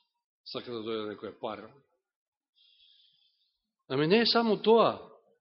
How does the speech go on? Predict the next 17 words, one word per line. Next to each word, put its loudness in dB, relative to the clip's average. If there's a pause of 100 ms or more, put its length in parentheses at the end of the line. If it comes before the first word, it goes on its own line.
(1000)
Видите 4
до 8
какво 6 (140)
дередже 8
дошол. 4 (560)
Ова -2
е -16
чиста -2
манипулација. 0
Значи, -2
мене, 2 (560)
чи-, -4 (320)
можеше -2
тоа 6
да 4
се 0
продаде, 6